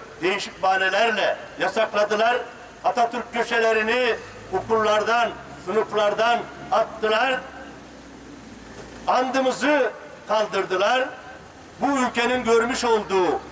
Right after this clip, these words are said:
en gerici, en bölücü, en ırkçı yasa olan dört dört dört yasasını çıkardılar. Bu da yetmedi. Şimdi de diyorlar ki biz tüm okullara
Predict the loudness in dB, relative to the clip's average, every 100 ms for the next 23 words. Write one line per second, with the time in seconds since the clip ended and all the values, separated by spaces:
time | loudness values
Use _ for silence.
0 | -4 0 0 2 2 0 0 2 2 0
1 | -4 -14 -6 0 0 2 2 2 -2 -2
2 | 0 0 0 -10 -4 0 2 2 0 -4
3 | -2 2 2 -2 -6 -2 0 2 2 4
4 | 2 0 -6 -16 -4 0 0 0 -4 0
5 | 2 0 -2 2 2 2 0 0 0 0
6 | 0 -2 -4 -10 0 2 2 2 2 2
7 | 0 -6 -12 -6 -2 2 2 2 0 -2
8 | 0 0 0 -2 -6 -16 -8 -4 0 2
9 | 2 2 2 4 4 2 0 -2 0 0
10 | 0 -2 -10 -16 -2 2 4 2 2 2
11 | 4 4 4